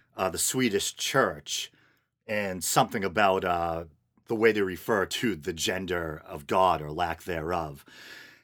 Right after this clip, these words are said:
And so this article is from P B S, and I actually posted it to the Weekends Out Facebook page,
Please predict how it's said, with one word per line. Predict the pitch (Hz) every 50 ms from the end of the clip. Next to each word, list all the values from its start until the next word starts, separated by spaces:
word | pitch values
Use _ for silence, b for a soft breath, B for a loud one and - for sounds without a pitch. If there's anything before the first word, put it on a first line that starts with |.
| B _ _ _
And | - 151 -
so | - - 156 127
this | 117 110 170 214 - -
article | 180 170 160 147 139 - 143 127 127 123 120 123 - -
is | 107 107 98 -
from | - - - 120 107 98 90 85 82 76 - _ _
P | - - 156 143
B | 110 110 110 104 107
S, | 107 110 117 117 - - - - - b b b b b b b b b b _ _ _
and | - 127 131 127 123 127 123 120
I | 120 123
actually | 156 185 - - 240 240
posted | - - - 156 170 160 - 147 110
it | 107 -
to | - 113
the | 104
Weekends | 101 98 113 110 110 117 104 98
Out | 107 104 98 92
Facebook | - - - 113 120 120 - - 104 92 -
page, | - - 107 95 90 87 87 82 82 -